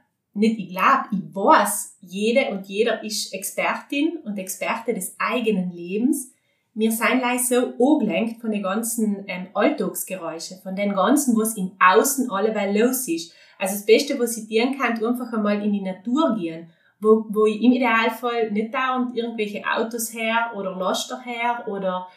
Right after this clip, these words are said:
ja, okay, wenn ein Hubschrauber f-, vier fliegt, kann das sein. Aber ich höre einmal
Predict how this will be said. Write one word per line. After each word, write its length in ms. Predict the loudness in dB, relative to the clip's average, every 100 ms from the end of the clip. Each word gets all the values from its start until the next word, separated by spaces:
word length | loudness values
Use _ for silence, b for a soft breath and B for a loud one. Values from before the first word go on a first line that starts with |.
| b b -4
ja, 200 | -2 -2
okay, 300 | -2 -2 -2
wenn 120 | -6
ein 120 | -4
Hubschrauber 400 | -4 -4 -2 -2
f-, 200 | -4 -12 -20
vier 240 | _ 2 2
fliegt, 280 | 4 2 4 4
kann 160 | 4 6
das 160 | 4
sein. 360 | 4 4 4 0 -10 _ _ _ _ -8
Aber 140 | 2 4
ich 120 | 4
höre 240 | 4 6
einmal 360 | 6 6 4 0